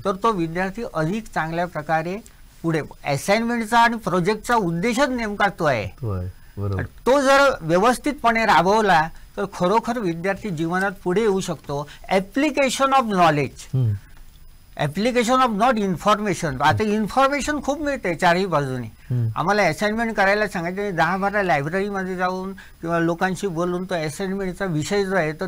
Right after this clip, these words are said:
Speaker 1: तयार करावा लागला. आता Google-च्या क्लिकवरती
Speaker 2: हम्म.
Speaker 1: copy पेस्टने जो research करणारा जो आहे त्याचंच सगळं information काढून त्यालाच द्यायचं, असले हे झालेले आहेत.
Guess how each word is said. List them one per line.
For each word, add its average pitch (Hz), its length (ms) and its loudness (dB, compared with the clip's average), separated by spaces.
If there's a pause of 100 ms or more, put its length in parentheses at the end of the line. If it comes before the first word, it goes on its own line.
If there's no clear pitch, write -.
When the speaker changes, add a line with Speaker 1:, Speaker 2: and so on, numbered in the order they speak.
Speaker 1:
तयार 180 240 4
करावा 170 280 2
लागला. - 160 -2
आता 233 160 -2
Google-च्या 208 600 0
क्लिकवरती 202 880 -2 (120)
Speaker 2:
हम्म. 113 160 -2 (180)
Speaker 1:
copy 175 320 2
पेस्टने 202 840 0 (320)
जो 180 320 4
research 262 520 4
करणारा 214 560 4
जो 196 100 2
आहे 175 360 4 (360)
त्याचंच 196 460 6
सगळं 214 240 4
information 208 720 0
काढून 202 220 2
त्यालाच 220 480 2
द्यायचं, 123 440 -2 (360)
असले 226 640 2
हे 180 160 2
झालेले 190 400 0
आहेत. 123 160 0